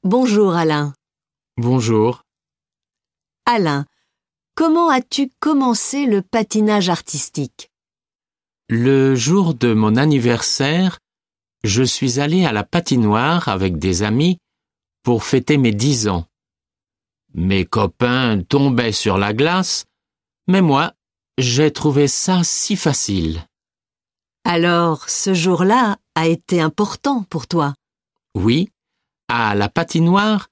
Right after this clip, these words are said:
Speaker 2: j'ai eu la chance de rencontrer Daniel, mon futur entraîneur. Il y donnait des cours de patinage.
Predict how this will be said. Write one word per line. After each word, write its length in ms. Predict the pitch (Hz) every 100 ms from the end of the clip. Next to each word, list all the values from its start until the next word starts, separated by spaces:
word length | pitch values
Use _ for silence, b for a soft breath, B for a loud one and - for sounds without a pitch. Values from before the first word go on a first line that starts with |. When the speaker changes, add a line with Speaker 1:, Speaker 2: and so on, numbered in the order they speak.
| _ _ _ _ -
Speaker 2:
j'ai 240 | 113 135
eu 140 | 175 165
la 160 | 156
chance 440 | 156 - 202 180 104
de 80 |
rencontrer 640 | 117 127 147 143 143 - 170
Daniel, 760 | 120 143 127 110 104 98 92 _ _ _ _ _ _ -
mon 280 | 104 110 107
futur 480 | - 165 - 175
entraîneur. 880 | 143 139 - 120 101 87 82 85 - _ _ _ _ _ _ _ _ _ -
Il 220 | 107 104
y 80 | 98
donnait 400 | 143 156 156 147
des 180 | 110
cours 320 | - - 143 123
de 140 | 110
patinage. 960 | 90 160 - 127 104 90 87 95 -